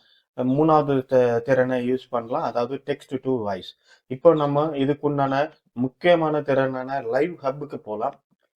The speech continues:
லைவ் ஹப்ல இதுக்கு நான் பர்சனாலிட்டி கொடுத்துருக்கிறேன். So, இது என்ன பர்சனாலிட்டியில இப்போதைக்கு நம்ம கூட பேசணும்னா,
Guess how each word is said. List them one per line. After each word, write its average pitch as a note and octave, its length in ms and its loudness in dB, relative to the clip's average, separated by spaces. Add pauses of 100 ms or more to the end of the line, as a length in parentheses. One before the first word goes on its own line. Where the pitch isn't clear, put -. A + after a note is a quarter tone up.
(120)
லைவ் F3+ 340 6
ஹப்ல D#3 380 2 (400)
இதுக்கு D#3+ 680 0
நான் D3+ 440 0
பர்சனாலிட்டி F3 600 2
கொடுத்துருக்கிறேன். A2+ 600 -6 (400)
So, D3 220 6
இது D3 340 4
என்ன D3 240 2
பர்சனாலிட்டியில D#3 800 0
இப்போதைக்கு C#3 360 -4
நம்ம C3 220 -2
கூட C#3 280 -6
பேசணும்னா, C#3 540 -2